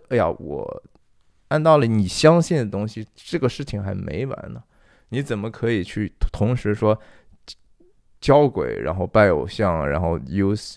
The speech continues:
his name in vain？” 那安当许克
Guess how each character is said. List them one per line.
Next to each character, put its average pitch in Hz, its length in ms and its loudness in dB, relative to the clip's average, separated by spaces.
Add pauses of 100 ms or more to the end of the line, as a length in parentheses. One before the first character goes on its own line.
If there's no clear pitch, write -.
(580)
his 92 220 -8
name 87 360 -6
in 82 260 -10
vain？” 87 300 -12 (1600)
那 110 240 4 (520)
安 117 160 0
当 117 160 -2
许 92 120 -10
克 95 220 -2